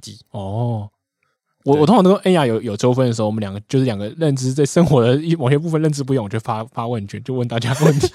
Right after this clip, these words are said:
Speaker 2: <laughs>
Speaker 1: 所以大家以后看到发问卷的时候，就表示
Speaker 2: 就是我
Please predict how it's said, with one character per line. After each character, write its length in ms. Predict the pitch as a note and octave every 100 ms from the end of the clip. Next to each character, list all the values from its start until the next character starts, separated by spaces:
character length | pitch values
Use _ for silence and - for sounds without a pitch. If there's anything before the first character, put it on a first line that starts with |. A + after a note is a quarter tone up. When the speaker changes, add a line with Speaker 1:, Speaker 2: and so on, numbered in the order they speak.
| -
Speaker 2:
<laughs> 160 | - -
Speaker 1:
所 160 | - A3
以 60 |
大 120 | F#3+
家 140 | G#3 G#3
以 60 |
后 80 | F3+
看 180 | E3+ F#3+
到 180 | F#3 F3
发 220 | F3 E3
问 160 | F#3 E3
卷 120 | F3
的 60 |
时 60 | C#3
候， 80 | C#3+
就 140 | D3
表 140 | C3+ B2+
示 320 | - - F3
Speaker 2:
就 100 | F#3+
是 120 | F#3+
我 160 | E3